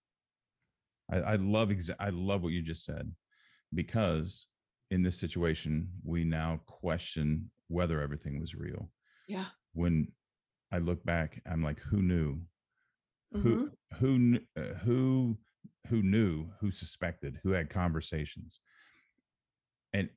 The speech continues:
Speaker 2: You know,
Speaker 1: even
Speaker 2: that's a
Speaker 1: thi-
Speaker 2: question, that's a question I've asked everybody i-, in my family that I've talked to. It's like, a-, and I say it this way, and even friends, I say, "I know you had to have had conversations."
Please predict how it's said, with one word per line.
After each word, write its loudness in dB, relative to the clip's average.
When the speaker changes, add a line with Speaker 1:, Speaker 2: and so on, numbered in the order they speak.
Speaker 2:
You 4
know, 6
Speaker 1:
even 6
Speaker 2:
that's 6
a -6
Speaker 1:
thi- 2
Speaker 2:
question, 2
that's 2
a 4
question 0
I've 0
asked 2
everybody -4
i-, 0
in -2
my -2
family -6
that -4
I've -4
talked -4
to. -6
It's -12
like, -2
a-, 2
and 4
I 4
say 0
it -2
this -2
way, 0
and 4
even 2
friends, -2
I 0
say, -6
"I 6
know 6
you 2
had 2
to -2
have 0
had 0
conversations." -6